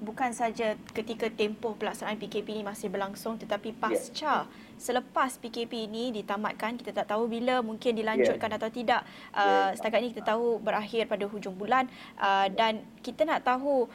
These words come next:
Speaker 1: am, bagaimana agaknya pelbagai aspek masyarakat menyesuaikan diri dengan normal baharu.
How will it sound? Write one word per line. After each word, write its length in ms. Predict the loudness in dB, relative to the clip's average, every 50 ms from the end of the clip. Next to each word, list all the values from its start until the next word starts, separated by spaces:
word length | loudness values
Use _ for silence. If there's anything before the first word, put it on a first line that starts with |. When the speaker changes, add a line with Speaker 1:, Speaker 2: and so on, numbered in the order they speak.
| -12 -18 -16 -6
Speaker 1:
am, 400 | 0 4 6 6 6 4 0 -4 -6 -8 -4 0
bagaimana 400 | 0 2 2 2 2 2 2 0
agaknya 480 | 2 2 0 2 4 4 4 4 2
pelbagai 560 | 2 0 2 4 4 2 2 2 0 0 0
aspek 560 | 0 0 -2 -4 -4 -2 2 2 2 2 2 -4 -12 -12 -8 -6
masyarakat 640 | -6 -4 -2 0 0 0 0 0 0 0 0 0 0
menyesuaikan 640 | -2 -2 -2 -4 -4 0 2 2 2 2 0 -2 -2
diri 320 | -2 -4 -4 -6 -4 -4
dengan 240 | -4 -2 -2 -2 0
normal 480 | 2 2 2 2 2 0 0 0 0 0
baharu. 560 | -2 -2 -2 0 -2 0 0 0 -2 -2